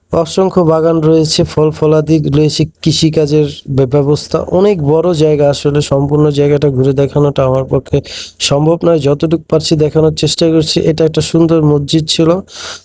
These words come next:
মসজিদটা অনেক সুন্দর করে করা হয়েছে। আর এখানে বিকালবেলা, আহ, বাচ্চারা খেলাধুলা করে। আর এখানে একটা মাঠ রয়েছে খুবই সুন্দর। আর এই মাঠটাতে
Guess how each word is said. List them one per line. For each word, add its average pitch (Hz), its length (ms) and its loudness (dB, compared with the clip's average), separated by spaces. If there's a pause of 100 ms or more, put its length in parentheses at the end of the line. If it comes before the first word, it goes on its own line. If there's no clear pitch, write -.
(140)
মসজিদটা 143 640 0
অনেক 160 260 0
সুন্দর 156 360 0
করে 170 200 2
করা 170 240 2
হয়েছে। 170 340 0
আর 147 100 4
এখানে 151 400 2
বিকালবেলা, 143 680 2
আহ, 135 960 -2
বাচ্চারা 143 460 0
খেলাধুলা 139 640 0
করে। 139 340 2 (520)
আর 127 160 2
এখানে 151 360 0
একটা 160 200 -2
মাঠ 147 320 0 (120)
রয়েছে 156 460 2
খুবই 143 280 0
সুন্দর। 147 540 0 (540)
আর 127 600 0 (880)
এই 156 100 2
মাঠটাতে 160 760 2